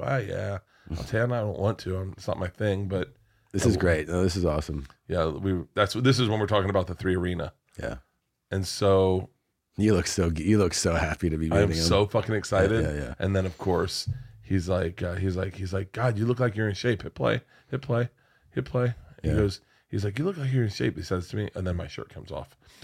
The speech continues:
Speaker 2: Wow.
Speaker 1: And so, but, uh, it was, I, he said to me, th-, they brought me in, they sit
Speaker 2: And
Speaker 1: me
Speaker 2: this,
Speaker 1: down.
Speaker 2: is this you guys there? Are you there?
Speaker 1: This is us there. This is like, we did a podcast the next day
Speaker 2: Oh, I got you.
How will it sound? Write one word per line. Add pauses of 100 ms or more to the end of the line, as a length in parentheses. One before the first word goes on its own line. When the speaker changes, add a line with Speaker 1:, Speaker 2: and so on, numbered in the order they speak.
Speaker 2:
Wow.
Speaker 1:
And
so, (580)
but,
uh, (1300)
it
was,
I,
he
said
to
me,
th-,
they
brought
me
in,
they
sit
Speaker 2:
And
Speaker 1:
me
Speaker 2:
this,
Speaker 1:
down.
Speaker 2:
is
this
you
guys
there?
Are
you
there?
Speaker 1:
This
is
us
there.
This
is
like,
we
did
a
podcast
the
next
day
Speaker 2:
Oh,
I
got
you.